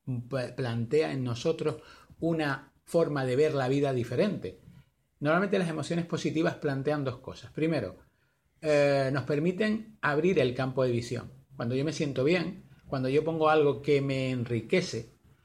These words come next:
por ejemplo, el orgullo. Normalmente hablamos del orgullo como algo que no se debe tener.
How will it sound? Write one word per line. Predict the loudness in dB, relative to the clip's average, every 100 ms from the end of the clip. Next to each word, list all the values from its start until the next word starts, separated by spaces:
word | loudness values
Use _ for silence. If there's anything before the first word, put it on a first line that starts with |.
| -18 -12
por | -10
ejemplo, | -6 -2
el | -2
orgullo. | 0 0 0 -2 -8 -18 _ -20 -20
Normalmente | -16 -10 -6
hablamos | -6 -6 -8
del | -8
orgullo | -2 0 2 2
como | 2 0
algo | 0 0
que | 0
no | 0 0
se | 2
debe | 4 4
tener. | 2 2 2 0 -8